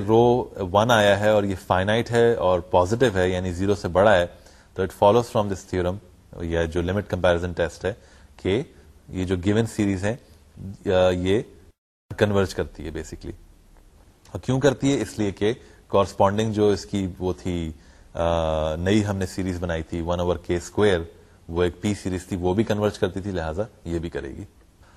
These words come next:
اچھا جی، تو اب ہم آخری بات کر لیتے ہیں کمپیریزن ٹیسٹ کی، جو میں نے کہا تھا ہم اس پہ واپس آئیں گے۔ تو کمپیریزن ٹیسٹ جو ہے وہ basically ایک طرح کا لاسٹ ریزورٹ ہوتا ہے جب ہم کنورجنس کی بات کرتے ہیں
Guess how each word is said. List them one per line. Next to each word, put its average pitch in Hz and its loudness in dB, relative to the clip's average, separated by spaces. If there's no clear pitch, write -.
اچھا 101 -2
جی، 90 -6
تو - -4
اب 120 2
ہم 123 -4
آخری 110 0
بات 101 4
کر 104 -2
لیتے 95 -4
ہیں 107 -10
کمپیریزن 95 -2
ٹیسٹ - -14
کی، - -14
جو 90 -4
میں 90 -6
نے 90 -6
کہا 87 0
تھا 92 -6
ہم 90 -8
اس - -12
پہ 98 -8
واپس 87 -4
آئیں 113 -4
گے۔ 110 -4
تو 123 -2
کمپیریزن 135 2
ٹیسٹ 147 2
جو 147 -2
ہے 147 0
وہ 139 0
basically 135 -2
ایک 127 -2
طرح 127 0
کا 123 0
لاسٹ 107 0
ریزورٹ 104 0
ہوتا 92 -4
ہے 92 0
جب 95 -4
ہم 92 -8
کنورجنس 95 -2
کی - -6
بات 87 -2
کرتے 87 -8
ہیں 87 -8